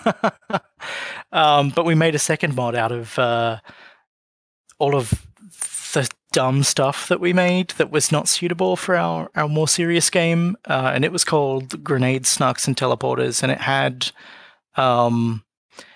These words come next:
it had, like, the Finger of Pain that did one damage but knocked people flying for, like, fifty meters.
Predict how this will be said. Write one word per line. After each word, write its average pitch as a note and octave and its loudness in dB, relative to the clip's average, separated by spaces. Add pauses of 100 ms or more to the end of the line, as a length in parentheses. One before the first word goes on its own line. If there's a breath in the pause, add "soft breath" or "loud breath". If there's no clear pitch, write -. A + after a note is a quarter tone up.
(100)
it - -2
had, G3 2
like, D#3 2
the C3 -2
Finger E3+ 4
of - 0
Pain C#3+ 2
that B2+ -2
did A#2+ 0
one B2+ 4
damage B2+ 0
but - -2
knocked A#2+ 0
people B2 -2
flying B2+ 0
for, - -4
like, B2 -4
fifty B2 -4
meters. C3+ 0